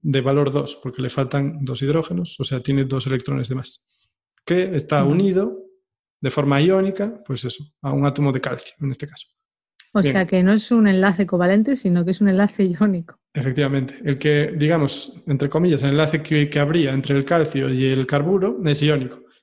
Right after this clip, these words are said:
Speaker 1: pero el enlace que hay entre un carbono y el otro sigue siendo covalente.
Speaker 2: Ah, claro, claro, sí, eso sí.
Speaker 1: Qué bonito la complejidad que, que, que, que alcanzan estas cosas.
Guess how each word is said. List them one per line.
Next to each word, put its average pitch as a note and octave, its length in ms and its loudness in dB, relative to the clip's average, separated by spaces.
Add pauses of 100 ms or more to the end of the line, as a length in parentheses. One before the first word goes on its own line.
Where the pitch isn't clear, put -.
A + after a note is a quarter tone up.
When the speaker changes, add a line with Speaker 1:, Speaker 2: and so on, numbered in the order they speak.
Speaker 1:
pero D3 260 2
el B2+ 80 -2
enlace C#3+ 340 2
que D#3+ 80 0
hay D3+ 100 2
entre C3 200 0
un C#3 80 2
carbono C#3+ 280 2
y D3 60 4
el D3+ 60 2
otro E3 240 0
sigue C3+ 200 -2
siendo D3+ 260 0
covalente. C#3+ 540 -2 (380)
Speaker 2:
Ah, F#3+ 160 2
claro, F3 260 2
claro, E3 280 0
sí, E3+ 180 -2
eso E3+ 160 -4
sí. E3 160 -10
Speaker 1:
Qué D3+ 80 -4
bonito C3 340 0
la C3+ 80 -2
complejidad C3 500 -2 (840)
que, B2+ 200 -4
que, B2+ 260 -4
que, C3 220 -6
que - 200 -10
alcanzan B2+ 360 -2
estas B2+ 260 -10
cosas. - 420 -18